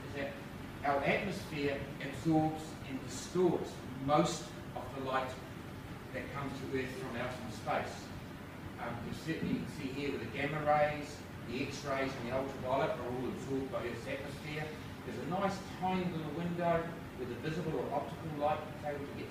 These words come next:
through that, of course, we see. That's convenient. Infrared's a bit patchy. Some gets through it a little bit. Mostly it's blocked. Um, so the, uh, microwaves are usually a fair bit of blockage going on. It's a lovely window here for the radio astronomers,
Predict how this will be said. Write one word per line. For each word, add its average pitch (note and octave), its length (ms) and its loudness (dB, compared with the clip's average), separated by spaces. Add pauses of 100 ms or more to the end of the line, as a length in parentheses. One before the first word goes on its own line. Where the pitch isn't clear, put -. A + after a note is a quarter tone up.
(100)
through E3 160 0
that, - 120 -2
of - 160 -6
course, - 240 -4
we A#2+ 120 -4 (160)
see. F3 240 -2
That's - 200 -6 (200)
convenient. G3 400 0 (760)
Infrared's F3+ 640 6 (100)
a - 60 -4
bit - 160 -4 (100)
patchy. F#3 460 -2 (160)
Some E3 380 0
gets E3 160 -2
through D3 180 -4
it C#3 80 -2
a C#3 80 -2
little D#3 160 -2
bit. D#3 180 0 (160)
Mostly - 460 -2
it's - 80 -6 (160)
blocked. D#3 320 4 (560)
Um, - 240 -2
so - 160 -8
the, - 400 -6
uh, - 160 -6
microwaves D#3+ 640 4
are D3 160 -4
usually D#3 320 -2
a - 720 -8
fair D3+ 160 -4
bit C#3 160 -2
of - 80 -4
blockage D3 400 4
going C3+ 320 -2
on. C#3 160 -2 (320)
It's - 160 -6
a E3 80 -2
lovely E3 320 6
window D3 380 2
here C#3 180 -2
for - 160 -4
the - 80 -4
radio E3+ 320 2
astronomers, E3 560 0